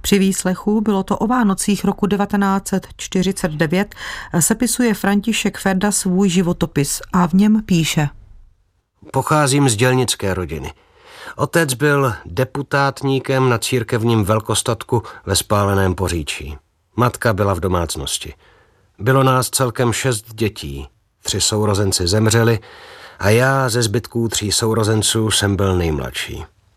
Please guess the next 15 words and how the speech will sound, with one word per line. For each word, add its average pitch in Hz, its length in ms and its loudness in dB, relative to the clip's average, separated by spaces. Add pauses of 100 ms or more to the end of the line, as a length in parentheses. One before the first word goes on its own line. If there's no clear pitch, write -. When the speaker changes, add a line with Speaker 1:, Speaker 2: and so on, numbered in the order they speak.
(400)
Speaker 2:
Otec 143 280 0
zemřel, 135 640 2
když 123 260 -4
mi 127 120 -2
bylo 117 240 0
deset 104 400 -6
let. 90 200 -8 (800)
Vychodil 101 420 -2
jsem 107 200 0
obecnou 104 460 -2
školu 110 320 -2
ve 98 100 0
Spáleném 107 540 0
Poříčí, 104 680 -2 (320)
gymnázium 117 1160 2